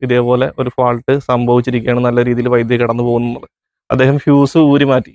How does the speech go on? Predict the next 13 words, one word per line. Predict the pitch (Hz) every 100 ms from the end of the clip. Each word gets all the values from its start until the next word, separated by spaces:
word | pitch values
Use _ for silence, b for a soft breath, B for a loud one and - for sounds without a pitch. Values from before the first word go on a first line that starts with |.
| _ _ _ -
ഫ്യൂസ് | 131 131
ഊരി | 143 143
മാറ്റിയിട്ട് | 143 135 139 135
ചെക്ക് | 139
ചെയ്ത് | 135 131
നോക്കിയപ്പോഴും | 131 139 127 135
കൃത്യമായിട്ട് | - _ 131 - 131 131 127
meter-ിൽ | 135 127 117 123
നല്ല | 131 123 131
രീതിയിൽ | 123 123 123
റീഡിങ് | 123 123 120 120
സംഭവിക്കുന്നു. | 120 131 123 120 120
അതായത് | 123 120 120 -